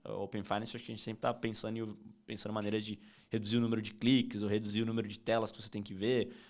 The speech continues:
ou de alguma maneira tornar a usabilidade melhor, né? Que eu acho que é dados de um lado, que é muito importante, trazer informação, mas melhorar a experiência de outro também, né? Pra você criar o engajamento do cara.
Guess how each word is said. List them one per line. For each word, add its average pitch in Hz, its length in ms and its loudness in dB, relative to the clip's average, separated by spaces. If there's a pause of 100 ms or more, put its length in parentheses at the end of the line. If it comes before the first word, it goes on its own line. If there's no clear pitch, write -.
(140)
ou 95 200 0
de 98 80 0
alguma 110 180 2
maneira 107 360 2
tornar 110 320 2
a 113 40 8
usabilidade 113 460 4
melhor, 101 340 0
né? 87 100 -6
Que - 60 -10
eu 98 40 0
acho - 80 -6
que 110 80 0
é - 20 0
dados 117 380 6
de 113 80 -2
um 107 80 -2
lado, 135 300 0
que - 100 -6
é - 20 -2
muito 101 220 -4
importante, 104 480 -6
trazer 101 240 -4
informação, 107 580 -4 (320)
mas 107 140 2
melhorar 113 320 8
a 120 40 8
experiência 117 540 0
de 113 120 0
outro 107 200 -2
também, 101 300 -2
né? 90 80 -4
Pra 90 140 -8
você 92 200 -6
criar 95 260 -2
o 98 40 -4
engajamento 98 500 -6
do 120 80 -10
cara. 90 320 -2